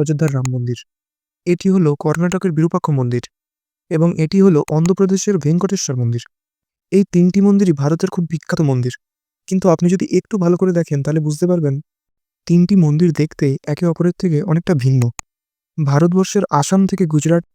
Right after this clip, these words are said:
এবং কাশ্মীর থেকে কন্যাকুমারী পর্যন্ত অসংখ্য মন্দির আছে, কিন্তু এই মন্দিরগুলির গঠনশৈলী এক নয়। উত্তর ভারত, পূর্ব ভারত এবং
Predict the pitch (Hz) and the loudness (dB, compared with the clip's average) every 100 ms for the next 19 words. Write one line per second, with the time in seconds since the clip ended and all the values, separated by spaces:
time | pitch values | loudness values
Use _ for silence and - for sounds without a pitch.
0 | _ 165 170 175 156 151 185 190 196 160 | _ 0 2 2 0 0 -2 0 0 0
1 | 151 165 180 165 139 151 _ - 165 190 | 0 2 2 2 0 -6 _ -10 -8 -6
2 | 185 151 156 _ _ - 170 208 202 185 | -6 -8 -10 _ _ -12 -8 -8 -6 -4
3 | 135 131 127 - 139 _ _ _ _ - | -4 -4 -8 -12 -18 _ _ _ _ -8
4 | 165 175 165 180 170 160 180 185 180 160 | -6 -4 -2 -2 0 -2 -4 -4 -6 -6
5 | - 175 - 185 147 143 147 - 131 131 | -6 -8 -6 -6 -6 -8 -10 -6 -6 -8
6 | - _ _ _ _ - 185 - 208 180 | -12 _ _ _ _ -4 -4 2 2 4
7 | 190 196 - 165 165 180 165 180 180 175 | 4 2 0 0 2 2 2 0 0 -2